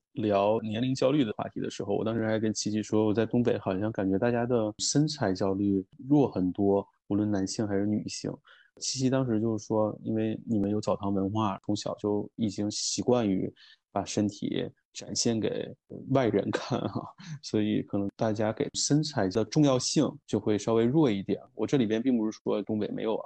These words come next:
i人，或者是所有东北人都对自己的身材没有焦虑，只是说如果你接触多了，无论你主动还是被动，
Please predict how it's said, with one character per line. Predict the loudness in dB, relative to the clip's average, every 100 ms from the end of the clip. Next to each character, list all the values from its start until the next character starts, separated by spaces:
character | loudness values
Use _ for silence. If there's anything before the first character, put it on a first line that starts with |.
| -10
i | -4 0
人， | 0 0 -6 -6
或 | -6
者 | -6
是 | -2 -4
所 | 0 0
有 | 0
东 | 0
北 | -2
人 | -2 -2
都 | -4 0
对 | 0
自 | 0 -2
己 |
的 | 0 0 -2
身 | -2 -2
材 | -2 -6
没 | -2 0
有 | -2 -4
焦 | -2 0
虑， | 0 -4 -6
只 | -6
是 | -4
说 | -2 0 -2 -2
如 | -2
果 | 2 2
你 | 2 -2
接 | 2 2
触 | 2 -2
多 | -4 -4
了， | -4 -4
无 | 0
论 | 2
你 | 2 0
主 | -2
动 | -4 -4
还 | -4
是 | -2
被 | -2
动， | 0 -4